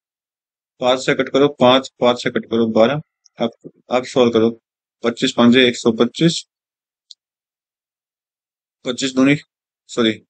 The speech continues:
पाँच दूनी दस और एक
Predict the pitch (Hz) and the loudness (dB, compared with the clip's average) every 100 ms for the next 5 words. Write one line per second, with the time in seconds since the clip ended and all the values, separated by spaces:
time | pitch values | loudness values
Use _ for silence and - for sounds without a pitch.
0 | _ _ _ _ _ _ _ _ _ _ | _ _ _ _ _ _ _ _ _ _
1 | _ - 123 127 127 131 131 143 156 123 | _ -2 0 0 -2 -4 0 0 2 2
2 | 127 123 120 113 110 _ _ _ _ _ | 4 6 6 4 0 _ _ _ _ _
3 | _ _ - 113 104 | _ _ -4 -2 -2